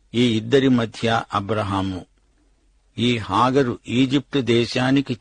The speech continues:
చెందిన దాసీది. శారయి, అబ్రాము ఇద్దరూ అల్ప విశ్వాసంలో పడిపోయారు.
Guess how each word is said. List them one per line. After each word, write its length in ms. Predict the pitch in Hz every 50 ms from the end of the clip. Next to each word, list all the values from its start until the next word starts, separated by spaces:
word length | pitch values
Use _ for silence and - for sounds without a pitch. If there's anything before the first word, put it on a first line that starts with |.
| - 117
చెందిన 360 | 117 120 120 123 120 120 117
దాసీది. 760 | 101 92 107 110 110 117 - - 139 123 113 85 85 80 - _ _ _ _ _ _ _ _ _ _ _ _ _ _ _ - - -
శారయి, 640 | 113 113 120 127 127 123 139 135 131 135 139 151 - -
అబ్రాము 680 | - 113 104 104 113 117 120 123 120 120 123 131 - - - -
ఇద్దరూ 560 | 113 117 110 110 120 127 123 135 135 135 - - -
అల్ప 300 | 104 110 113 120 - -
విశ్వాసంలో 920 | 143 135 131 120 - - 123 123 120 117 107 - - 117 117 110 117 120 131
పడిపోయారు. 840 | 139 - 127 110 104 104 _ 113 107 101 101 98 98 90 85 -